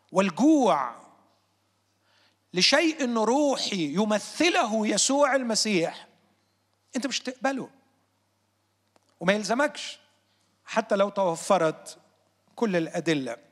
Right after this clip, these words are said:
ده شيء مهم في طبيعة الدعوة المسيحية. لا ندعو لاعتناق عقيدة، لكن لقبول شخص. الدليل لا يضمن الإيمان،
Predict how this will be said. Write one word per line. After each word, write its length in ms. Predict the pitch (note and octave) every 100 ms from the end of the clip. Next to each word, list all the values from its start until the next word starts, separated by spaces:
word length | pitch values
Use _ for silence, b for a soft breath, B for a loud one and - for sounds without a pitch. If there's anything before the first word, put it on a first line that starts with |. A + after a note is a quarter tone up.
| B -
ده 120 | A3
شيء 300 | B3+ C#4 B3+
مهم 380 | A#3 A#3 B3+ A3+
في 160 | - G3+
طبيعة 480 | G3+ G3 F#3+ E3+ F#3+
الدعوة 480 | E3+ D3 F#3 E3+ D#3
المسيحية. 760 | D3+ D3 D#3+ - C#3 C3 A#2+ - b b b b b b _ _ _ _ -
لا 120 | G3+
ندعو 340 | G3+ A3+ F#3
لاعتناق 640 | F#3+ D#3+ - F#3 F3 F3 E3+
عقيدة، 480 | D3 D#3 F3 D#3 D#3
لكن 340 | D3+ D3+ D3+
لقبول 600 | C#3+ - C#3 C#3 C#3 B2+ -
شخص. 540 | - D3 B2 - - - _ _ _ _ _ _ _ _ _ _ _ _ _ _ _ _ _ _ _ _ _ _ _ _ _ _ _ _ _ _ _ _ _ _ b b b _ _ -
الدليل 440 | G3+ B3 D4 F#4+
لا 160 | E4 B3+
يضمن 360 | C4+ G3+ A#3+ A#3
الإيمان، 600 | G#3+ G#3 G#3 F#3+ E3+